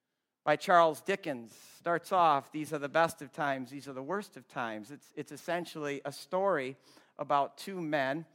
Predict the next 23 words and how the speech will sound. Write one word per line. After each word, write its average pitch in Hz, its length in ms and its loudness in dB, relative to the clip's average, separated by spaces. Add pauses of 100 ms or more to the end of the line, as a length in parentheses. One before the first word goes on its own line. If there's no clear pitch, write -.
(480)
Charles 170 460 4
Darnay 143 640 2
and 135 120 -6
Sidney 151 400 -6
Cartone, 135 760 -4 (320)
who 180 140 -6
both 180 420 4
love 160 200 4
the 143 80 -10
same 135 440 -6
woman, 143 420 -4
Lucy 147 440 -6
Manette. 160 500 -4 (1400)
Lucy 170 800 0
ends 170 300 -2
up 170 220 4
rejecting 175 680 2
Sidney 165 720 -2
and 160 140 -4
chooses 180 480 -8
to - 160 -12
marry 165 520 0 (300)
Charles. 170 840 0